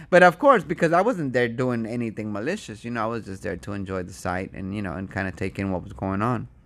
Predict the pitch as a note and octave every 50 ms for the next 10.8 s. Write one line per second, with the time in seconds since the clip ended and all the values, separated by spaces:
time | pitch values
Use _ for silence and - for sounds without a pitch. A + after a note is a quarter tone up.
0 | - - - - _ - - - - - - - E2+ D#2 F#2+ G#2+ A2+ A2 G#2+ G2
1 | F2+ G2 G#2 A2 - - - _ - - - - - - - - - - - -
2 | - - _ - - - - - - - - - - - - - - - G#2+ B2
3 | D3 F3+ F#3 C4+ B3+ C#4 - - - - - A#2+ - - A3+ G3+ F#3+ F3+ F3 F3
4 | E3+ E3 E3 F3 G3 A3 A#3 A#3 A3 G3+ F#3+ F#3 F#3+ G3 F#3+ F#3 E3+ E3 D#3 D#3
5 | E3 E3 F3 E3+ E3+ D#3+ D#3 D#3 C#3 E3 D#3+ E3 E3+ E3+ E3+ E3 E3+ E3 E3 E3
6 | D#3+ D#3+ D#3+ D#3+ D#3+ D#3+ E3+ E3 - C#3 B2 A#2 - - D#3+ F3 G3+ G#3 F#3+ F3
7 | E3+ E3 F3 F3 F3 E3 F3 F3+ E3+ E3 D#3+ D#3 D3+ E3 F3+ G3+ G#3 G3 A3+ -
8 | - E3 E3+ - - - - - - - - - - - - - - _ _ -
9 | _ - - - - - A#2+ A2+ A2+ A2 G#2 G2+ F2 G#2+ A2+ A2+ A2+ A2 A2 A2+
10 | A2+ - - B2+ A#2 F#2+ G#2 A2 G#2+ G#2+ G#2+ A2 A2 - -